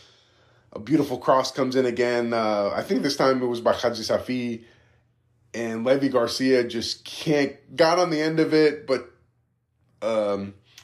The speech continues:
the paok goalkeeper did good, stood his ground, and was, uh, the ball was pretty much kicked right in front of the goalkeeper.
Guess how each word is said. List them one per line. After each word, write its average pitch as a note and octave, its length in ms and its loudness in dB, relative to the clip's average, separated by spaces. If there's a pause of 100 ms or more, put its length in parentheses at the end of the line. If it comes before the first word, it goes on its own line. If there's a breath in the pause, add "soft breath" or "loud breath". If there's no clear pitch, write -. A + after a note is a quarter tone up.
(220 soft breath)
the B2 60 -4
paok D3 320 2
goalkeeper D3+ 480 0
did B2+ 240 -2
good, C3+ 400 4
stood C#3 300 0
his B2 140 -2
ground, B2+ 500 2
and A2 160 -2
was, G#2+ 340 -6
uh, G2+ 480 2
the B2+ 180 -2 (260)
ball E3+ 300 2
was D3+ 100 -6
pretty D3+ 180 0
much B2+ 240 -2
kicked - 380 0 (280 soft breath)
right B2 160 2
in A#2 60 -4
front B2 180 0
of A2 60 -4
the A2 60 -4
goalkeeper. G#2 640 -4